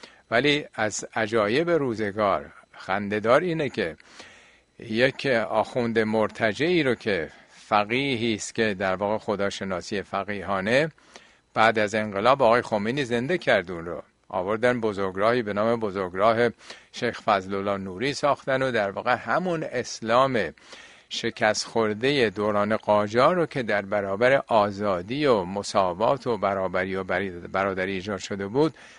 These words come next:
دو مرتبه خدای فقیهان حاکم شد. در واقع یک فقیهی از حوزه برخاست که عیناً در واقع همون افکار شیخ فضل الله نوری رو، بلکه خیلی، خیلی غلیظتر مطرح کرد،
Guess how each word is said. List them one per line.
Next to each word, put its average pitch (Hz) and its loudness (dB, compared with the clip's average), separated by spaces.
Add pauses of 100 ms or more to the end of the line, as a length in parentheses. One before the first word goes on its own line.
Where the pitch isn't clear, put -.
(340)
دو 120 2
مرتبه 113 0
خدای 101 -4
فقیهان 113 -2
حاکم 92 -4
شد. 76 -12 (680)
در 101 2
واقع 101 0
یک 127 0
فقیهی 110 -2 (360)
از 98 0
حوزه 104 -2
برخاست 139 4
که 110 -4
عیناً 113 2
در 151 4
واقع 104 0
همون 127 -4
افکار 120 -4
شیخ 123 -8
فضل 95 -4
الله 98 -2
نوری 98 -6
رو، 139 2 (460)
بلکه 113 2
خیلی، 160 2
خیلی 107 -2
غلیظتر 113 2
مطرح 104 0
کرد، 85 -8